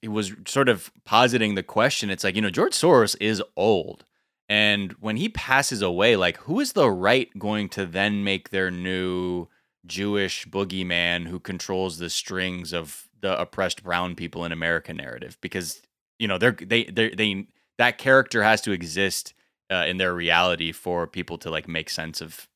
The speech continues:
of outrage. It's like, "Oh, no, no, don't worry. These people aren't upset because they're being murdered and they feel absolutely dehumanized by our system. They're there because George Soros cut 'em a check. Don't worry." It's just, like, really goofy stuff.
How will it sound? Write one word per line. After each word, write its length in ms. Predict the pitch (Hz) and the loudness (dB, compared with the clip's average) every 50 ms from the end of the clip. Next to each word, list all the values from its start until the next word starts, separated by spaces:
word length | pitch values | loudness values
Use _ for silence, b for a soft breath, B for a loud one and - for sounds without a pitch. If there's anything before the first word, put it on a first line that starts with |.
| _ - | _ -8
of 180 | 82 82 - - | -8 -8 -6 -6
outrage. 480 | - 80 80 - - 78 55 53 - - | -4 -4 -4 -4 -8 -10 -12 -12 -14 -12
It's 100 | - - | -8 -6
like, 100 | 92 92 - | -6 -2 2
"Oh, 120 | 139 120 | 2 2
no, 80 | 120 127 | 4 2
no, 100 | 123 110 | 0 0
don't 200 | 98 117 131 175 | 2 4 4 4
worry. 220 | 147 110 104 98 - B B B B | 6 4 4 2 0 B B B B
These 160 | - 131 127 | -4 -2 2
people 200 | - 165 151 147 | 4 4 4 6
aren't 180 | 139 127 120 113 | 6 6 6 4
upset 400 | 95 - - - 113 107 101 - | 2 2 2 4 4 4 4 2
because 280 | 110 98 - 95 85 | -2 -2 -2 -2 0
they're 140 | 82 98 98 | 0 0 0
being 240 | 87 101 98 92 87 | 0 0 -2 -2 -4
murdered 580 | 82 82 87 92 101 104 87 92 85 82 82 85 | -4 -4 -2 0 0 0 0 0 -2 -2 -4 -4
and 140 | - 90 90 | -4 -4 -4
they 100 | 90 87 | -4 -6
feel 280 | 85 - - 92 87 - _ - | -6 -4 -4 -4 -4 -4 _ 0
absolutely 720 | 87 90 98 - - - 95 90 87 90 92 82 87 82 | 2 2 2 0 -2 -4 -4 -4 -4 -4 -4 -4 -6 -6
dehumanized 880 | 80 - 95 87 82 - - 98 95 92 85 85 80 80 82 80 - | -6 -6 -8 -8 -6 -6 -6 -4 -4 -2 0 0 0 0 0 -2 -4
by 160 | - 90 82 82 | -2 -2 0 0
our 120 | 80 78 | -2 -2
system. 600 | - - 135 135 131 - - 87 82 80 80 78 B B B B B B | -2 0 2 2 2 2 0 -2 -4 -6 -8 -12 B B B B B B
They're 140 | 127 127 135 | 4 6 6
there 120 | 139 139 | 8 6
because 220 | 135 131 143 127 101 | 6 6 4 4 4
George 280 | 92 107 110 107 101 - | 4 2 2 2 2 2
Soros 360 | - 113 104 104 104 95 - | 2 4 4 4 4 2 0
cut 160 | - 104 98 | 2 2 2
'em 80 | 98 101 | 2 0
a 40 | |
check. 280 | 92 - - 98 87 - | -4 -2 -2 -2 -2 -2
Don't 140 | - 101 98 | -2 -4 -4
worry." 140 | 95 87 87 | -4 -4 -4
It's 80 | - - | -4 -4
just, 60 | - | -4
like, 100 | 107 87 | -4 -2
really 260 | 85 95 92 85 80 | -2 -2 -2 -2 -4
goofy 280 | 80 - 82 80 - - | -6 -10 -12 -14 -14 -12
stuff. 380 | - - - 65 57 - - | -12 -10 -10 -10 -12 -14 -20